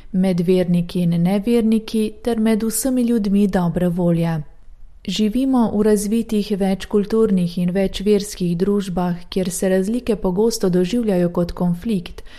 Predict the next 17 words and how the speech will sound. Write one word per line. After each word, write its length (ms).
Ko 120
gledamo 540
današnje 720
stanje, 720
je 240
bratstvo 760
bistveno. 840
O 100
tem 300
govori 360
tudi 320
papež 460
Frančišek 840
v 120
okrožnici 880
Fratelli 580
Tutti, 540